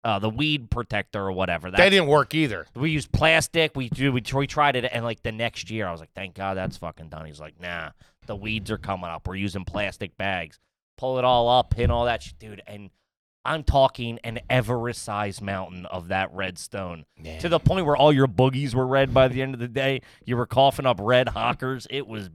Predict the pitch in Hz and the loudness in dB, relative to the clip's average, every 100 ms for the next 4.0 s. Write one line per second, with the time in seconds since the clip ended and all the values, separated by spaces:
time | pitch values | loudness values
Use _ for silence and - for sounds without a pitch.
0 | _ 120 131 139 - - - 147 175 151 | _ -8 -6 -6 -10 -16 -4 2 4 4
1 | 110 85 113 147 - - 151 160 160 135 | 2 -2 -2 -2 -4 -6 -4 -4 -6 -6
2 | 104 - - 123 135 120 107 117 127 131 | -14 -14 -12 -8 -8 -8 -4 -2 -2 -2
3 | 131 135 - - _ _ - 120 110 87 | -6 -6 -12 -18 _ _ -12 -8 -6 -8